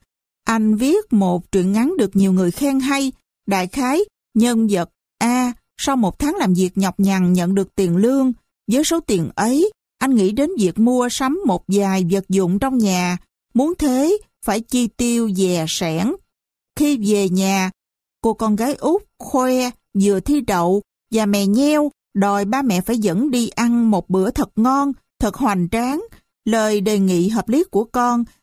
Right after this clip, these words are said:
tất nhiên vợ chồng A chấp thuận. Chiều hôm đó, cả nhà kéo nhau vào một nhà hàng sang trọng. Muốn con vui, anh đưa thực đơn cho con được quyền tự chọn. Không ngờ,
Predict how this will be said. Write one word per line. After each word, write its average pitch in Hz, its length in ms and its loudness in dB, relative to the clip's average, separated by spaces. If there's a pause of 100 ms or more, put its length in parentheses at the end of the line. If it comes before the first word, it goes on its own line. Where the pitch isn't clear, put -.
tất 339 220 -2
nhiên 247 320 2 (100)
vợ 185 360 0
chồng 185 280 -2 (100)
A 226 340 -2 (140)
chấp 311 220 -4
thuận. 180 360 0 (520)
Chiều 208 200 2
hôm 247 260 -2
đó, 262 340 -2 (260)
cả 220 80 -2
nhà 247 220 0
kéo 302 220 -2
nhau 262 340 0
vào 214 160 0
một 180 220 0
nhà 190 160 0
hàng 190 340 0
sang 269 280 -2
trọng. 180 320 -2 (440)
Muốn 277 420 2
con 247 300 2
vui, 262 380 2 (300)
anh 262 140 -2
đưa 285 120 2
thực 262 260 -2
đơn 240 360 0
cho 247 120 -4
con 247 240 -2
được 196 180 0
quyền 180 360 2
tự 180 220 -2
chọn. 180 460 -2 (340)
Không 302 260 0
ngờ, 202 260 0